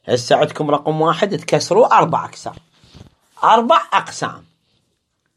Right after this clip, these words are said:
الآن تجرون عليه أربع خطوط. خط واحد، يعني بالنص، أول شي تقسموه، وكل نص تقسموه بالنص. إذن هذا رقم عشرة. كم قسم قسمتوه؟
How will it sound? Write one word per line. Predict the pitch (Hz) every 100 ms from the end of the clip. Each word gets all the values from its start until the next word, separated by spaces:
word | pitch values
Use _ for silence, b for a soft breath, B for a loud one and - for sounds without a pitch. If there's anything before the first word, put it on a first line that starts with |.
| _ b b b b b b b b
الآن | 143 - 202 196 160
تجرون | 131 165 185 185
عليه | 151 196 233 277
أربع | 208 147 131 117
خطوط. | 127 107 92 -
خط | - 151 139
واحد، | 151 143 - 123
يعني | - 135 147
بالنص، | 185 160 120 -
أول | 139 127
شي | 143
تقسموه، | 143 - 135 120 151 208 180
وكل | 139 - 220 214
نص | 247
تقسموه | - - 139 120 196 247
بالنص. | 120 104 - - - _ _ b b b b b b
إذن | 156 185 180
هذا | 190 247 269
رقم | 262 233 196
عشرة. | 175 262 262 233 165 120 _ _ _ _ _ _ _ _ -
كم | 247 311
قسم | 320 302 - 294
قسمتوه؟ | 285 240 226 226 214 208 226 226 233